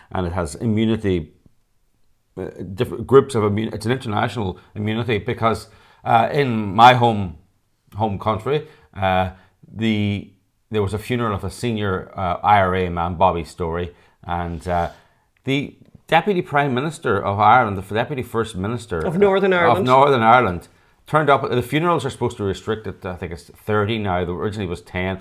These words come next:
Speaker 1: Originally there was no funerals. You were not allowed to go to a funeral.
Speaker 2: Well, we know that my auntie died in the U K and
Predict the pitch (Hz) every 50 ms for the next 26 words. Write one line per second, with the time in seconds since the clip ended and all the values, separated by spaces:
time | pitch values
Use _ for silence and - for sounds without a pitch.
0 | - - - 147 185 190 208 151 110 98 92 101 113 139 143 - 147 107 92 87
1 | 85 - 101 101 95 101 95 110 123 110 107 104 90 80 92 90 85 85 - 87
2 | 90 95 95 - 175 190 180 175 175 175 190 190 170 175 - - 156 151 147 143
3 | 156 165 170 - 202 190 196 185 185 180 180 - - 170 165 170 165 175 180 180
4 | - 202 196 190 202 208 - - 151 143 143 147 143